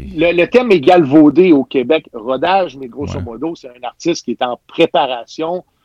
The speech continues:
Speaker 1: d'un numéro, puis il vient te le présenter avant qu'il soit fini.
Speaker 2: C'est comme si tu
Speaker 1: Quand il
Speaker 2: finançais, hein, c'est comme si tu finançais ta publicité un peu, dans le sens, faut que tu le vois comme ça, là. Euh, tu te fais voir, tu te fais connaître, en même temps, tu te pratiques, puis tant qu'à le faire
Speaker 1: Oui,
Speaker 2: dans
Speaker 1: t'as
Speaker 2: ton,
Speaker 1: un,
Speaker 2: tant
Speaker 1: t'as
Speaker 2: qu'à
Speaker 1: un
Speaker 2: le faire dans
Speaker 1: showcase.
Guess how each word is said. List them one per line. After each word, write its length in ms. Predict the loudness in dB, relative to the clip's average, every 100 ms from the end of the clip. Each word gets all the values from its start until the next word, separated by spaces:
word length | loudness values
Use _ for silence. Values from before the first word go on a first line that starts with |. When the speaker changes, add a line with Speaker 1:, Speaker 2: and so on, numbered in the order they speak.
| _ _
Speaker 1:
d'un 200 | -8 -8
numéro, 440 | -10 -12 -10 -10
puis 140 | -10 -10
il 60 |
vient 140 | -10 -8
te 80 |
le 80 | -10
présenter 520 | -10 -10 -8 -8 -6
avant 160 | -6 -8
qu'il 100 | -12
soit 240 | -12 -12
fini. 440 | -12 -14 -14 -14 -16 _ _ _ _ _ _ _ -10
Speaker 2:
C'est 140 | -6
comme 180 | -4 -4
si 180 | -4 -4
tu 80 | 0
Speaker 1:
Quand 100 | 0
il 80 |
Speaker 2:
finançais, 540 | 2 2 2 2 0 0
hein, 140 | -2
c'est 100 | -4
comme 160 | -4 -6
si 140 | -6
tu 60 | -10
finançais 440 | -6 -4 -4 -4
ta 180 | -4 -4
publicité 760 | -2 -4 -4 -10 -12 -10 -10 -8
un 140 | -8
peu, 260 | -8 -8 -8
dans 140 | -10
le 40 | -10
sens, 280 | -10 -12 -12
faut 100 | -12
que 60 |
tu 60 | -10
le 60 |
vois 120 | -8 -6
comme 180 | -8
ça, 220 | -8 -8 -6
là. 140 | -6 -8 _ _ _ _ _ -16
Euh, 320 | -14 -14 -14 -14
tu 120 | -10
te 60 |
fais 140 | -4 -4
voir, 500 | -2 -2 -2 -4 -12 _ _
tu 100 | -12
te 60 |
fais 120 | -8 -6
connaître, 300 | -6 -4 -4
en 40 |
même 160 | -4 -2
temps, 120 | -4
tu 140 | -4
te 40 | -4
pratiques, 440 | -4 -2 -6 -10 _ _
puis 100 | -8
tant 180 | -4 -2
qu'à 140 | -2
le 60 | -2
faire 200 | -2 0
Speaker 1:
Oui, 60 | 0
Speaker 2:
dans 80 |
Speaker 1:
t'as 100 | 0
Speaker 2:
ton, 60 | -2
Speaker 1:
un, 40 |
Speaker 2:
tant 60 | -2 -2
Speaker 1:
t'as 120 | -2
Speaker 2:
qu'à 80 | 0
Speaker 1:
un 40 | 0
Speaker 2:
le 40 |
faire 180 | 2 0
dans 60 |
Speaker 1:
showcase. 60 | 0